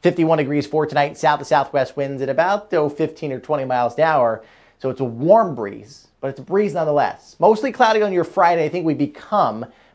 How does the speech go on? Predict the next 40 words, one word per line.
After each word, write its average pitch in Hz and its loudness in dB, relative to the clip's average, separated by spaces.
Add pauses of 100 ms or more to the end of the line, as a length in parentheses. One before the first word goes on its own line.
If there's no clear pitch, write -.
but 156 -2
there 165 0
will 156 -2
likely 160 -2
be 143 -2
some 139 -10
sunshine 135 -4
leading 135 -4
up 131 0
to 139 -6
that, 127 2
about 117 0
sixty. 220 -6 (300)
West 127 -2
winds 127 -6
around 113 -4 (100)
fifteen. 113 -8 (280)
Your 135 -4
seven-day 190 6
forecast 185 4
is 165 -6
gonna 160 -4
show 190 0
you 175 0
that 160 0
chance 180 -6
of 196 -6
rain 190 0
over 190 0
the 208 2
weekend. 185 0 (160)
Temperatures 165 -2
dipping 175 -2
back 165 2
into 160 -4
the 127 -4
forties, 208 2 (380)
but 131 -10
next 196 0
week, 254 -2